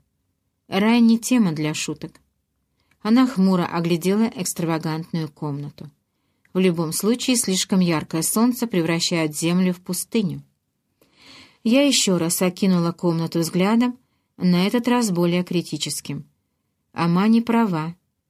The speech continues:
дворец Фаделя слишком уж безупречен, слишком красив. Когда глаза видят только совершенство, даже совершенство перестаёт восхищать.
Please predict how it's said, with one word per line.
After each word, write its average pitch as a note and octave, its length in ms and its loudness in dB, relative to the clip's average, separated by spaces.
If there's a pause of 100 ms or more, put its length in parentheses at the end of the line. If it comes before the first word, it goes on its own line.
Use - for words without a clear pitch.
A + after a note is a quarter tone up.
дворец F3 580 0
Фаделя E3+ 520 0
слишком F#3+ 500 -2
уж G3 180 -6
безупречен, G3+ 800 -4 (640)
слишком F3 640 -2
красив. F#3 540 -2 (1120)
Когда F#3 340 0
глаза F#3 580 0
видят F3+ 420 0
только F#3 340 0
совершенство, E3 920 -4 (480)
даже E3 380 0
совершенство E3+ 800 -2
перестаёт A3 640 0
восхищать. C3 760 -8